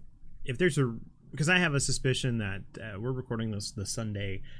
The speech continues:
I have a suspicion that tomorrow, Monday, uh, or today when you're listening to this, uh, we're gonna get an announcement of the next book. Um,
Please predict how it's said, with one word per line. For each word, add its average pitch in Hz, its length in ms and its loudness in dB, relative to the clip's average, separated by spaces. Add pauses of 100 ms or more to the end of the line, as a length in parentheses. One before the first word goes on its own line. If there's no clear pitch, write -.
(140)
I 139 80 4
have 135 80 4
a 131 40 4
suspicion 123 480 0
that 101 380 -6
tomorrow, 113 500 2
Monday, 120 600 0 (380)
uh, 95 140 -4
or 101 140 -4
today 107 280 -2
when 101 120 -2
you're 98 100 -2
listening 107 300 -2
to 107 80 -2
this, 110 340 -4 (280)
uh, 101 260 -4
we're 101 100 -4
gonna 104 160 -4
get 104 120 -4
an 101 80 -4
announcement 101 600 -4
of 98 380 -6
the 98 100 -4
next 98 260 -6
book. 110 440 -6 (580)
Um, 92 600 -6